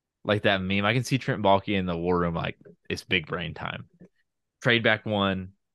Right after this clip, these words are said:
Oh, watch this. More picks. Trade back again.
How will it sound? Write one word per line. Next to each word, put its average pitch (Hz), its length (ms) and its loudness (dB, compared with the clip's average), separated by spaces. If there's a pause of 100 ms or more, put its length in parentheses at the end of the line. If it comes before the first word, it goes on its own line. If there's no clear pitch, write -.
(280)
Oh, 87 200 2 (100)
watch 90 300 0
this. 85 280 -6 (180)
More 101 260 2
picks. - 440 -14 (460)
Trade 123 260 4
back 107 240 4
again. 90 580 -2